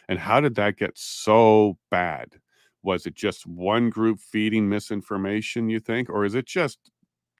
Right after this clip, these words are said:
disorganized? Or are they just incompetent? Now, I really want to stay away from those last two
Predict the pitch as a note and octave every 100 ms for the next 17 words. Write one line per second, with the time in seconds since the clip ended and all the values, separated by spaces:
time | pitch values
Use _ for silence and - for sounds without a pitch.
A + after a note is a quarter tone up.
0 | _ _ - A2+ - A2 A#2 B2 B2+ B2+
1 | A#2+ G2 G2 A2 C3+ F#2+ E2+ G2 G2+ A#2+
2 | A#2+ A#2+ - _ _ - A#2+ A2 A#2+ C3+
3 | F3 D#3+ C3+ G2+ - A2+ A2 G#2+ G2 F#2+
4 | F2 F#2+ F3 A3 - - C#2+ G#2